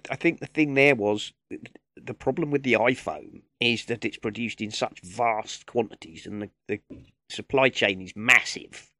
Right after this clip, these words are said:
Um, I think when they started with the watch, um, it was, um,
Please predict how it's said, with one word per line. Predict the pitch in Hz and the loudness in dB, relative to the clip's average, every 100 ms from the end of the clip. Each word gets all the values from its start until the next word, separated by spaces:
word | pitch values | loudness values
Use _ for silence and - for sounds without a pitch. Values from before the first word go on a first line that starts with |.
| - | -4
Um, | 101 110 113 107 101 _ - _ - | 2 2 2 -2 -10 _ -20 _ 0
I | 123 | 0
think | - - 143 143 - | 0 2 2 2 0
when | 123 123 | 0 2
they | 131 | -2
started | - 113 123 - - | 0 4 4 4 -4
with | 104 | -14
the | - | -14
watch, | 95 110 - _ - - - _ - | -4 -4 -4 _ -14 -14 -16 _ -10
um, | 107 107 104 104 101 _ | -4 -2 -2 -8 -12 _
it | 120 120 | -4 -2
was, | 110 107 - - - _ | -4 -6 -8 -14 -18 _
um, | 92 101 98 92 | -6 -4 -4 -8